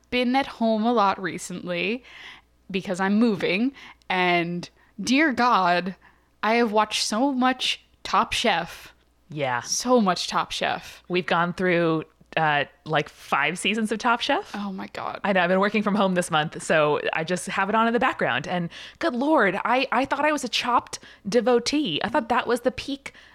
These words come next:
Speaker 2: of television cooking shows.
Speaker 1: Nah, it's Top Chef.
Speaker 2: It
Speaker 1: Top Chef
Speaker 2: kind of
Speaker 1: is the
Speaker 2: is
Speaker 1: peak.
Speaker 2: Top Chef, y'all. Like, I, I was in the dark for so long,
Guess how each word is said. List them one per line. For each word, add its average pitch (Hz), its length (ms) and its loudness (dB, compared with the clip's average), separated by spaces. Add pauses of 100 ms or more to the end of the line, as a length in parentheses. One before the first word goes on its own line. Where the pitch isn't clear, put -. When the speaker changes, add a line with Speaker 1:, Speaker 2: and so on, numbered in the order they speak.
(120)
Speaker 2:
of 254 240 4
television 208 720 0
cooking 254 280 0
shows. - 320 -2
Speaker 1:
Nah, 202 220 2
it's 185 140 -4
Top 185 240 -2
Chef. 170 340 -2
Speaker 2:
It 240 80 4
Speaker 1:
Top 208 140 2
Chef - 80 -4
Speaker 2:
kind 240 140 4
of 254 80 4
Speaker 1:
is 226 40 0
the 254 80 2
Speaker 2:
is - 100 0
Speaker 1:
peak. 180 80 -2
Speaker 2:
Top 233 140 4
Chef, 269 320 0
y'all. 131 260 0 (240)
Like, 190 200 2
I, 220 320 4
I 196 140 2
was 220 120 2
in 226 60 2
the 220 80 4
dark 226 200 2
for 226 80 0
so 226 160 2
long, 190 320 4